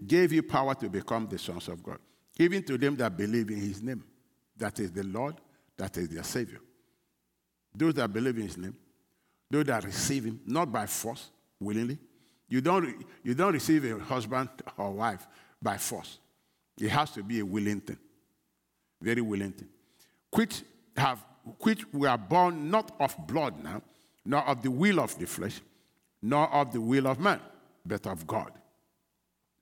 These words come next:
Number one. Now, being a bride of Christ demands loyalty to him. Unity. If you are married and you are working for, every married, married needs you to work on it.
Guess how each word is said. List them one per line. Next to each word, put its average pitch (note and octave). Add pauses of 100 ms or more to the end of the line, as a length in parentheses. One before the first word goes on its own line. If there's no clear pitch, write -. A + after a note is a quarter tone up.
Number A2+
one. A2 (460)
Now, C#3+
being G#3+
a E3+
bride D#3
of A#2+
Christ A#2 (1400)
demands D#3+
loyalty B2+ (1500)
to G#2+
him. A2+ (2000)
Unity. C#3 (960)
If C3
you C3
are A#2+
married D3+ (120)
and G#2+
you A2
are G#2+
working D#3
for, - (200)
every G3+
married, E3+
married D#3+
needs C#3
you B2
to -
work G2
on -
it. -